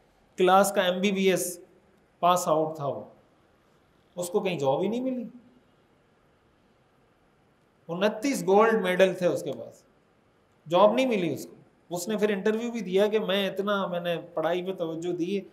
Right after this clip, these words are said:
ये हमारा पाकिस्तान का सिस्टम है कि यहाँ जब तक पैसा ना हो, सिफारिश ना हो, फलां, फलां, फलां, तो नहीं होता काम।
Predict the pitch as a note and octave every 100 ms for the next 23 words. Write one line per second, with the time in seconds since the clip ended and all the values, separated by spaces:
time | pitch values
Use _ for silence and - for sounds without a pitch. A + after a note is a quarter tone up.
0 | - _ - G3 F3+ F3 F3+ E3+ E3 E3
1 | F3 F3 F3+ F3 E3 D#3+ F3+ E3+ D#3 F3+
2 | - _ _ D#3 E3 E3+ E3 F3+ F3+ F3
3 | E3+ F#3 F3 F3 E3+ E3+ D#3+ D#3 E3+ E3
4 | E3+ D#3 D#3+ D#3+ D#3+ D#3 D3+ D3+ D#3 D3
5 | D3 D3 D3+ A#2+ G#2 - _